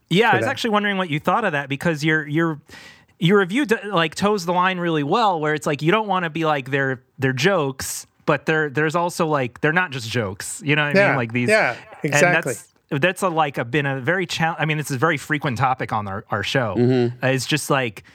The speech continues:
Speaker 1: there's humor, but they're not Weird Al, you know?
Speaker 2: Yeah,
Speaker 1: There's, like,
Speaker 2: no, they're not. <laughs>
Speaker 1: 'cause sometimes the joke is so oblique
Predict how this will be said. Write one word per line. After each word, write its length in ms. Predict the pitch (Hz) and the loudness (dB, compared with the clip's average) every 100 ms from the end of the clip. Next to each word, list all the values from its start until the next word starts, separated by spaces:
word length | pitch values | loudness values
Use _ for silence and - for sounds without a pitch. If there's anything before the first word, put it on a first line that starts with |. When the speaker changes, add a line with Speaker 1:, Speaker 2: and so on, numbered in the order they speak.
| - _ _ _ | -20 _ _ _
Speaker 1:
there's 240 | 139 139 - | 0 0 0
humor, 680 | - 285 208 170 156 160 - | 0 2 2 2 0 -2 -4
but 120 | 147 - | -2 0
they're 140 | 147 | 0
not 260 | 170 175 135 | 0 -2 -2
Weird 260 | 139 135 139 | -2 0 0
Al, 500 | 131 101 92 101 - | 0 0 -4 -10 -8
you 120 | 127 120 | -4 -2
know? 180 | 110 110 | -2 2
Speaker 2:
Yeah, 80 | 151 131 | 4 4
Speaker 1:
There's, 180 | 110 | 2
like, 200 | 131 139 | 2 2
Speaker 2:
no, 40 | 131 | 2
they're 140 | 151 | 0
not. 260 | 143 117 110 - | 0 0 -2 -12
<laughs> 120 | - | -4
Speaker 1:
'cause 200 | - 131 | 2 2
sometimes 480 | 135 233 220 196 165 | 2 0 0 -2 -2
the 120 | 147 | -4
joke 380 | 143 135 165 165 | -2 0 0 -2
is 120 | 139 - | -4 -4
so 520 | - 143 135 131 143 | 0 0 2 -2 -2
oblique 720 | 139 107 117 147 165 - - | -2 -2 0 0 0 -6 -12